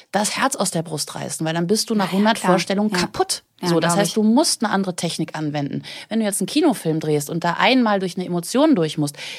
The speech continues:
Speaker 1: dann kannst du dich da Method Acting hinpimpen und, und pumpen,
Speaker 2: Mhm.
Speaker 1: ja, dass das dann einmal dann, dann so ein Nervenzusammenbruch sozusagen funktioniert.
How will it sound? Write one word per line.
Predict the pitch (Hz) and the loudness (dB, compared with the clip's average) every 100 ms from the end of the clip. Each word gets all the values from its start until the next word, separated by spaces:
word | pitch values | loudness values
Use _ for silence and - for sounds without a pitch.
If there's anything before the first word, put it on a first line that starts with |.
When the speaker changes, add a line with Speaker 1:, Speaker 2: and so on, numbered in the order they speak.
| - | -6
Speaker 1:
dann | 208 240 | 0 2
kannst | 226 214 208 | 2 0 0
du | 220 | -2
dich | 208 202 | -4 -2
da | 196 | 0
Method | 185 196 190 - | 0 -2 -4 -6
Acting | 180 190 175 | -4 -2 0
hinpimpen | 196 247 - - 185 170 196 | 2 0 -2 0 0 2 -2
und, | 185 175 - | -2 -4 -4
und | 180 175 | -8 -2
pumpen, | 185 165 175 233 - - | 0 0 0 -2 -4 -4
Speaker 2:
Mhm. | 175 165 | -2 2
Speaker 1:
ja, | 175 | 2
dass | 190 190 | 2 0
das | 180 | -2
dann | 185 175 | -2 -2
einmal | 185 196 180 | 0 0 0
dann, | 175 170 143 | 0 -2 -2
dann | 165 170 | -2 -2
so | 170 | -2
ein | 175 | 2
Nervenzusammenbruch | 170 190 180 170 175 175 170 | 2 2 -4 0 0 0 -4
sozusagen | 165 170 170 165 165 | -6 -8 -2 0 0
funktioniert. | 165 170 - 175 208 180 | -4 -8 -2 2 4 4